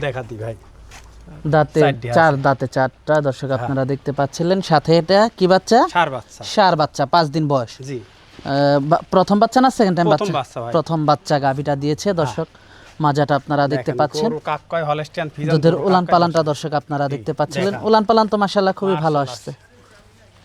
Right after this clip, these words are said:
Speaker 2: এ পাশ থেকেও দর্শক আপনারা দেখতে পাচ্ছিলেন,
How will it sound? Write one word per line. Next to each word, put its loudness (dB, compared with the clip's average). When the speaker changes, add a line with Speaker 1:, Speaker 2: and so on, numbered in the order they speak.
Speaker 2:
এ -4
পাশ 2
থেকেও -2
দর্শক -4
আপনারা 0
দেখতে -6
পাচ্ছিলেন, -2